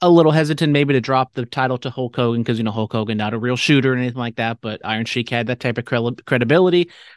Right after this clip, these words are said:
So then Bob Backlund does the J O B to Sheik, Sheiky baby, then gives it over to, uh, Hulk Hogan. And, I mean, Iron Sheik is, he's almost kinda transcended wrestling at this point.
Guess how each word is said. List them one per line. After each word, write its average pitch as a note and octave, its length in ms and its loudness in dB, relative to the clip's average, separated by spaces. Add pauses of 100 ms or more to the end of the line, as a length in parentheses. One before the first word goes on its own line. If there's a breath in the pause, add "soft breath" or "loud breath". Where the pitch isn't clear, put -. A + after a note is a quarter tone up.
So A#2 160 -4
then A2 280 -4
Bob A2 260 -4
Backlund A2+ 400 -4
does A2+ 220 -8
the A2+ 100 -8
J A#2 200 0
O A2+ 100 -2
B A#2 200 -4
to A2 140 -14
Sheik, F3+ 400 2 (280 loud breath)
Sheiky C3+ 360 -2
baby, B2+ 400 0 (480 soft breath)
then A#2 400 -4 (200)
gives B2+ 240 -2
it A#2+ 80 -2
over A#2 300 0
to, A#2 320 -2
uh, A2+ 100 -2
Hulk A#2+ 280 -4
Hogan. B2+ 320 0
And, G#2+ 220 -4 (640)
I A#2 120 -2
mean, A2 320 -4 (360)
Iron G3 200 2
Sheik F3 260 2
is, A2+ 320 -2
he's D3+ 200 -2
almost E3 260 0
kinda C#3 160 0
transcended D3 520 -2
wrestling E3+ 500 -6
at D3 120 -8
this E3 160 -4
point. - 540 -6